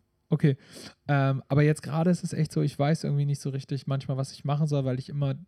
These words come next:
das Gefühl hab, ich hab keinen Bock, Kacke zu posten, nur um was gepostet zu haben. Ich glaube, hab tatsächlich auch das Gefühl, dass die Zeiten auch einfach vorbei sind. So. Das heißt, entweder ich hab was zu sagen und es ist irgendwie gerade wichtig und ich will das gerade teilen,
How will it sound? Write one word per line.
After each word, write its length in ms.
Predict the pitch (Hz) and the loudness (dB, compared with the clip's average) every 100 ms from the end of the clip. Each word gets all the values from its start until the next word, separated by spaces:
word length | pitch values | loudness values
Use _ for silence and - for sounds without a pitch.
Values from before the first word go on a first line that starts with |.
| - | -6
das 180 | 139 - | -6 -4
Gefühl 280 | - 156 | -4 0
hab, 140 | 147 - | 2 0
ich 100 | - | -4
hab 140 | 135 | -6
keinen 220 | - 139 | -2 -2
Bock, 360 | 131 139 160 - - _ _ _ _ _ _ _ | 2 0 0 -8 -20 _ _ _ _ _ _ _
Kacke 360 | - - 151 208 | -2 -2 0 -4
zu 180 | - 196 | -4 0
posten, 680 | - 180 190 - - 185 | 2 4 2 0 0 4
nur 240 | 175 196 196 | 8 8 6
um 120 | 160 | 2
was 160 | 156 - | 0 -2
gepostet 460 | 147 151 160 147 - | 0 2 0 -2 -2
zu 120 | 127 | -2
haben. 240 | 123 123 | 0 -2
Ich 100 | 127 | -4
glaube, 420 | - 139 156 147 139 - _ _ _ | 0 2 4 2 0 -8 _ _ _
hab 260 | 127 139 - - | 0 0 -2 -2
tatsächlich 360 | 147 139 156 | 2 4 4
auch 40 | 143 | 4
das 140 | - | 0
Gefühl, 200 | - - | -4 0
dass 100 | 147 | 0
die 100 | - | 0
Zeiten 360 | 139 - 151 147 | -2 0 0 0
auch 120 | 127 | -2
einfach 220 | 127 127 131 | -2 -2 -2
vorbei 380 | - 123 131 | -2 0 2
sind. 260 | 139 123 123 | 2 0 -2
So. 240 | - 120 123 - - | 0 0 -2 -8 -4
Das 140 | 135 | 2
heißt, 160 | 139 - | 2 2
entweder 280 | 156 147 | -2 0
ich 140 | 139 - | -2 -4
hab 180 | 180 - | -6 -2
was 220 | 180 - | -2 -2
zu 120 | 170 | -4
sagen 380 | 156 165 175 160 | 0 0 0 -2
und 140 | 127 | -4
es 140 | 127 - | -6 -8
ist 100 | - | -6
irgendwie 320 | 143 143 139 | -2 -2 -2
gerade 320 | 135 135 135 | -2 -2 -2
wichtig 460 | 160 - - 165 - | -2 -2 -4 -4 -6
und 260 | 131 131 | -10 -8
ich 180 | - - | -10 -2
will 100 | 160 | 0
das 200 | 180 - | 0 -4
gerade 220 | - 156 | -6 -6
teilen, 380 | - 151 156 156 | -2 0 2 0